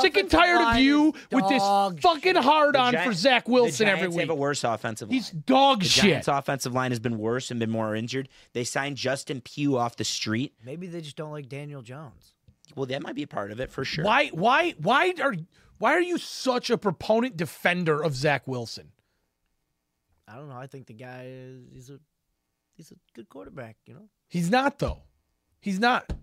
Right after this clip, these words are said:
Speaker 1: He could be the greatest fucking guy on earth, but he's not a good quarterback. So we're done with, we're done. He's no longer a starter.
Speaker 2: His heart out
Speaker 1: We don't
Speaker 2: there
Speaker 1: have to
Speaker 2: and
Speaker 1: see. He doesn't put his heart anywhere.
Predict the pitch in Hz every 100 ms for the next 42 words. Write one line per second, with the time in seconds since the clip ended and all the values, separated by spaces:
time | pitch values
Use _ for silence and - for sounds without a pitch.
0 | - _ 269 269 269 247 196 262 - -
1 | 226 240 247 226 220 220 233 160 - -
2 | 202 180 226 214 202 156 190 143 92 -
3 | _ _ _ _ _ _ - 208 226 170
4 | 262 269 262 - 214 214 247 - 202 208
5 | 285 349 359 349 339 - 294 262 247 262
6 | 247 226 220 202 196 208 302 370 370 311
7 | 285 262 392 427 370 392 381 370 240 269
8 | 302 269 247 247 233